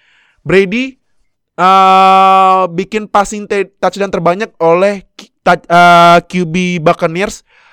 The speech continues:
dalam tujuh game pertama. Eh, Brady udah bikin delapan belas touchdown sebagai pemain Buccaneers. Nah, terus Jaguars, Chargers yang menang, Chargers akhirnya Justin Herbert menang ya, pertam-, menang pertama kali di startnya ya.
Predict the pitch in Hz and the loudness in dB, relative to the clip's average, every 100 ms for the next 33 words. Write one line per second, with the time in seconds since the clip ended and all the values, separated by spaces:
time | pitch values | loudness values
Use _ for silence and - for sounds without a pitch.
0 | _ - 151 160 190 180 160 143 165 160 | _ -4 0 2 0 -2 -8 -8 -8 -8
1 | - 160 175 - _ _ - 147 147 156 | -8 -10 -10 -14 _ _ -4 -2 0 -2
2 | 156 196 170 156 151 156 165 151 151 147 | -2 -6 -6 -4 -6 -6 -10 -8 -8 -6
3 | 151 151 156 147 156 170 180 139 135 135 | -8 -6 -10 -10 -8 -8 -8 -10 -8 -8
4 | 135 135 139 135 131 135 143 - - - | -10 -12 -10 -12 -12 -14 -14 -16 -20 -20
5 | 117 196 185 _ _ _ _ _ _ _ | -20 -20 -20 _ _ _ _ _ _ _
6 | _ _ _ _ _ _ _ - 196 233 | _ _ _ _ _ _ _ -4 2 6
7 | 247 240 - - - _ _ _ _ _ | 6 4 -4 -18 -20 _ _ _ _ _
8 | 135 175 208 170 214 214 - _ 214 196 | -6 -2 -2 0 0 -2 -8 _ 0 0
9 | 175 233 214 202 220 208 214 185 175 233 | -2 -6 -8 -8 -8 -2 -2 -2 -6 -8
10 | - - - _ - 170 196 202 220 220 | -8 -18 -20 _ -6 -4 -6 -6 -8 -8
11 | 208 165 185 190 190 220 233 277 214 208 | -10 -10 -10 -8 -6 -6 -4 -6 -6 -10
12 | _ 180 170 180 185 185 196 214 220 196 | _ -14 -14 -14 -12 -10 -8 -8 -8 -8
13 | 240 233 190 | -10 -10 -10